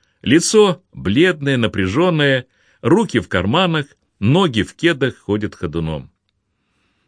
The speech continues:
«Будь Скотт Фицджеральд протестантом, — говорил Гумбольдт, — успех не так сильно потрепал бы его». Возьми Рокфеллера-старшего. Тот умел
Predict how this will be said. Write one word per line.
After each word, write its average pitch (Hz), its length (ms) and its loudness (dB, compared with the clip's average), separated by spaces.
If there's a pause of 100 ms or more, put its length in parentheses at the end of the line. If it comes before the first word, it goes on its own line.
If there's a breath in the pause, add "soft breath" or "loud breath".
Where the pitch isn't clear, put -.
«Будь 226 380 -2 (400)
Скотт - 640 -4
Фицджеральд 104 800 0
протестантом, — 101 840 -4
говорил 92 360 0
Гумбольдт, — 87 520 -2 (420 soft breath)
успех 208 440 -2
не 143 80 -8
так 127 180 -6
сильно 170 320 -2
потрепал 110 500 -2
бы 110 140 -2
его». 80 380 -4 (640)
Возьми 254 460 -2
Рокфеллера-старшего. 113 1400 -2 (300 soft breath)
Тот - 180 0
умел 131 400 2